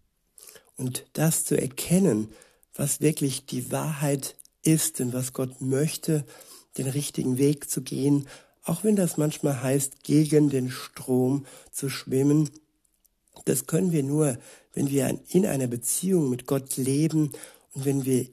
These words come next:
immer auf der Suche nach der Wahrheit bleiben. Da geht es auch um, ja, Politik, um Medizin und genau hinschauen, genau hinhören,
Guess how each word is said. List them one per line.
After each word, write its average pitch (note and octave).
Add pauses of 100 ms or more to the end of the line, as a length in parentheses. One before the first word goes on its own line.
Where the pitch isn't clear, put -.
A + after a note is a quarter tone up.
(160)
immer F3+
auf C#3
der B2+
Suche D#3
nach C3
der B2+
Wahrheit A#2+ (100)
bleiben. C3+ (720)
Da B2+
geht C#3
es C#3+
auch C3+ (360)
um, C#3
ja, B2+
Politik, C3 (380)
um D3
Medizin C#3 (400)
und C3 (280)
genau D3
hinschauen, C#3+ (240)
genau C#3
hinhören, C#3